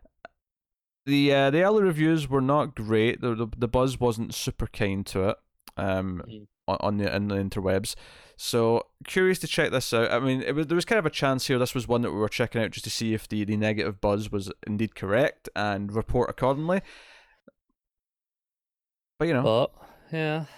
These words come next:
Speaker 2: I mean, to be fair to it, we, we saw the trailer a while back and we weren't convinced. It, it looked like it had production value.
Speaker 1: No, it does.
Speaker 2: Um,
Speaker 1: It looks good. Um, it's
Speaker 2: I,
Speaker 1: shot,
Speaker 2: I
Speaker 1: it's shot in a ratio of about two point two oh to one. It's not quite the same movie shape that most movies are, but it's almost there. But it's, it's wider than the Netflix ratio.
Speaker 2: It is,
Speaker 1: So
Speaker 2: yeah.
Speaker 1: I'm
Speaker 2: Um,
Speaker 1: estimating,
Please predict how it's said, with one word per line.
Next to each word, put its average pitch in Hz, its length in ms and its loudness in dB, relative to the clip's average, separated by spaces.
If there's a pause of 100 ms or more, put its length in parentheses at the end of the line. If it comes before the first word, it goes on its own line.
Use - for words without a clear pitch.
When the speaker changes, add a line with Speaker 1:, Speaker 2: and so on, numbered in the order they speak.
(140)
Speaker 2:
I 156 60 -4
mean, 160 300 -2
to - 100 -8
be 254 100 2
fair 127 280 6
to - 160 -4
it, 139 180 2
we, 160 220 2
we 160 140 2
saw 190 200 2
the 185 80 0
trailer 143 380 2
a 127 80 2
while 117 220 6
back 113 300 2
and 127 140 -2
we 139 60 0
weren't 175 360 0 (720)
convinced. 127 680 -4
It, - 180 0
it 160 140 2
looked - 340 -2
like - 160 -2
it - 80 -8
had 139 180 -8
production 113 520 -6
value. 107 380 -2 (420)
Speaker 1:
No, 254 120 4
it 110 100 6
does. 110 160 8
Speaker 2:
Um, - 60 4
Speaker 1:
It 185 80 4
looks 240 220 0
good. - 320 0 (120)
Um, 120 300 2
it's 113 240 0
Speaker 2:
I, 120 40 4
Speaker 1:
shot, 160 300 2
Speaker 2:
I - 20 -18 (500)
Speaker 1:
it's 147 140 0
shot 190 180 2
in 180 60 0
a 180 80 4
ratio 156 340 2
of 135 80 -4
about 127 160 -2
two 160 200 -2
point 143 320 -2
two 139 260 0
oh 131 120 4
to 131 220 -4
one. 117 380 0
It's 123 140 -2
not 147 200 0
quite 131 400 -2
the 113 60 -6
same 120 380 0
movie 120 240 0
shape 139 360 0
that 104 60 -8
most 117 220 -2
movies 123 260 0
are, 120 140 4
but 113 140 0
it's 101 180 -2
almost 113 460 2
there. 101 160 2
But 117 120 2
it's, 135 160 2
it's 123 180 0
wider 139 320 2
than 120 120 0
the 117 60 0
Netflix 107 460 0
ratio. 101 320 0
Speaker 2:
It 95 80 2
is, 104 240 0
Speaker 1:
So - 160 2
Speaker 2:
yeah. 104 180 -4
Speaker 1:
I'm 131 120 2
Speaker 2:
Um, 139 40 4
Speaker 1:
estimating, 123 800 2